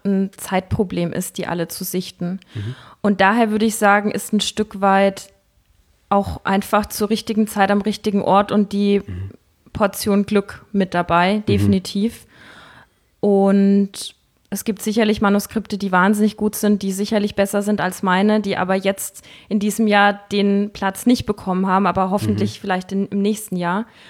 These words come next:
Speaker 1: Und demnach, ich würd mal so sagen, wenn man dann den Fuß in der Tür hat und diesen Buchvertrag in der Hand, man ist ja jetzt kein Bittsteller, die wollen ja auch was von einem, die haben sich
Speaker 2: Ja.
Speaker 1: ja auch für einen interessiert.
Speaker 2: Mhm.
Speaker 1: Und dann ist es auch, zumindest in meinem Fall, ein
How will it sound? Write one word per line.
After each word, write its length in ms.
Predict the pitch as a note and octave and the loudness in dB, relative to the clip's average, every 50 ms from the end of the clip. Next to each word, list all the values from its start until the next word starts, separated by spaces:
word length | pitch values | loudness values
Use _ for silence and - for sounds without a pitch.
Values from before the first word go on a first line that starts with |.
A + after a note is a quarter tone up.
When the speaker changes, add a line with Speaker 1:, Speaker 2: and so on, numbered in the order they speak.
| - - - - - - - _ | -20 -20 -20 -20 -20 -20 -20 _
Speaker 1:
Und 340 | - G#3+ G#3 G#3 G3 G#3 - | 0 2 2 2 2 0 -2
demnach, 640 | G#3 G#3+ G#3 A3 G#3+ G3+ G#3 G3+ G#3 G#3+ - - - - _ _ _ _ _ _ _ _ _ _ _ _ _ _ _ _ | 0 2 2 2 2 4 2 2 2 0 -4 -10 -16 -20 _ _ _ _ _ _ _ _ _ _ _ _ _ _ _ _
ich 160 | - A3 - - | -8 -6 -2 -2
würd 120 | G#3 G3+ | 0 2
mal 140 | A3+ G3+ G3 | 2 2 2
so 140 | G3 G#3+ A#3+ | 2 0 0
sagen, 260 | A3+ A#3+ A3+ A3+ G#3+ | 2 2 0 2 2
wenn 100 | G#3+ A3 | 2 4
man 140 | A3 A3 A3 | 4 4 4
dann 160 | G#3+ A3 A3 | 2 2 2
den 140 | G#3 G#3+ G#3+ | 2 2 0
Fuß 260 | G#3 - B3 - - | 0 -4 -4 -2 0
in 80 | A3 | 0
der 120 | G#3+ G3+ G3 | 0 0 -2
Tür 280 | - - - B3 B3+ | -2 -2 0 2 2
hat 180 | A#3+ G#3+ G3+ - | 2 2 0 0
und 120 | G3+ G#3 | -4 -4
diesen 200 | G3+ G3+ G3+ G#3+ | -4 -2 -4 -4
Buchvertrag 560 | G3+ A3 G#3+ - - A3 - - - G3+ G3 - | -4 -4 -6 -4 -4 -6 -6 -2 -2 -2 0 0
in 80 | G3 | -2
der 160 | F#3 F#3 F#3 | -2 -2 0
Hand, 260 | F#3+ G#3+ G#3+ A#3+ A#3 - - - - - - - - - - _ _ _ _ _ _ _ | 2 4 4 4 2 0 -8 -20 -20 -20 -20 -20 -20 -20 -20 _ _ _ _ _ _ _
man 280 | - - G3+ G3 A3 - | -4 0 2 2 2 2
ist 180 | - A#3+ - - | 0 -2 0 2
ja 60 | B3 | 2
jetzt 260 | A#3 G#3+ A3 G#3+ - | 2 2 0 -2 -4
kein 220 | - - A3 G#3+ | -4 -2 0 0
Bittsteller, 560 | G3+ - A3+ - - - - F#3+ F3+ F#3 F3+ F3+ | 0 0 -2 -2 -4 -2 -2 0 0 0 0 -2
die 140 | F#3 F3+ | -2 0
wollen 180 | F3+ G3+ G#3 A3 | 2 4 4 4
ja 140 | G#3 F3+ - | 4 2 2
auch 160 | F3+ - - | -2 -4 -4
was 160 | E3 D#3+ - | -6 -6 -6
von 160 | - - F3 | -10 -10 -8
einem, 260 | - D#3+ E3+ E3+ E3+ F3 | -4 -4 -4 -2 -4 -4
die 100 | F#3 F#3+ | -2 0
haben 120 | F#3 G#3 | 0 0
sich 240 | G#3 - - - - | 2 0 -2 -2 0
Speaker 2:
Ja. 80 | G3+ | -4
Speaker 1:
ja 80 | - - | -2 2
auch 280 | F3+ F#3 F#3 - - - - - - - _ _ | 2 2 2 0 -10 -20 -20 -20 -20 -20 _ _
für 220 | - - G#3+ F#3+ | -6 -2 0 2
einen 200 | D#3+ F3 F3+ F#3 | 4 4 2 2
interessiert. 760 | E3 F3 F3+ - - F#3+ F3+ - - G3+ G3+ F3+ E3+ - - - | 0 -2 -4 -4 -6 -8 -8 -6 -4 0 0 0 0 -2 -4 -4
Speaker 2:
Mhm. 200 | A2 G2+ A2 A2+ | -4 -4 -2 -2
Speaker 1:
Und 160 | - G#3 F#3+ | -2 0 2
dann 160 | F#3 F#3+ G#3 | 2 2 2
ist 120 | A3 A3+ - | 2 0 -2
es 220 | G#3+ - - - | -4 -8 -4 -2
auch, 300 | - F#3+ G3 G3 G3 - - | 2 2 4 2 2 -2 -6
zumindest 480 | - - - A3 G#3 G3+ G3 G3 - - | -8 -2 2 2 2 2 0 -2 -4 -4
in 80 | G3 | -2
meinem 300 | F#3+ F3+ F3+ F#3+ G3+ A3+ | 0 2 2 2 2 2
Fall, 280 | G#3+ - - G3 G3 G3 - | 0 0 0 2 2 2 0
ein 260 | - G3 F#3 F3+ | -2 -6 -6 -8